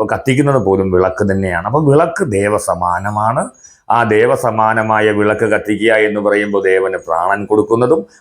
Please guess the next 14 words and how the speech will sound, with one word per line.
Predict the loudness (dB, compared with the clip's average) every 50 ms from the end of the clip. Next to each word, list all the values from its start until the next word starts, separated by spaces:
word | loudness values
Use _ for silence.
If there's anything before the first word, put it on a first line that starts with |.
| -4 -2
ആ | 0 0 0
ദേവന്റെ | 0 0 0 2 2 2 2 0 0 0 -2
ചൈതന്യത്തെ | -2 0 0 0 2 2 2 2 2 2 0 -2 -2 -6 -6 -2 -2
ആ | -2 -2 -2
കുടുംബത്തിലേക്ക് | -4 -8 -10 -10 -8 -4 -4 -6 -4 -2 -2 -2 -2 -2 -4 -4 -2
ആവാഹിക്കുന്നതും | 0 0 2 2 2 2 2 2 0 -2 -2 -2 -2 0 0 0 0 0 -2 -2 -2
ആയിട്ടുള്ളതാണ്. | 0 0 0 -2 -2 -2 0 0 0 0 0 0 -2 -4 -6 -8 -18 _ -6
അതുകൊണ്ട് | -2 0 2 2 2 0 2 2 2 0 0 -4 -12 -20 _ -4 -2
നിലവിളക്ക് | 0 2 4 4 4 2 2 0 0 -2 -2 -2 -2 -4
അതിനെ | -4 -2 -2 -2 -2 -4 -6 -6 -12 _ _ _ _ -4
ദൈവതുല്യമായി | -2 0 2 2 2 2 2 2 2 2 2 2 0 0 -2 -2 -2
കരുതി | -2 -2 0 -2 -2 -4 -6 -6 _ _ _ _ _ -4
അതിനെ | -2 0 0 2 2 0 0 0 0 -2
പരിപാലിക്കുന്നതും | 0 2 2 4 4 2 2 2 0 0 -2 -2 -4 -4 -4 -4 -6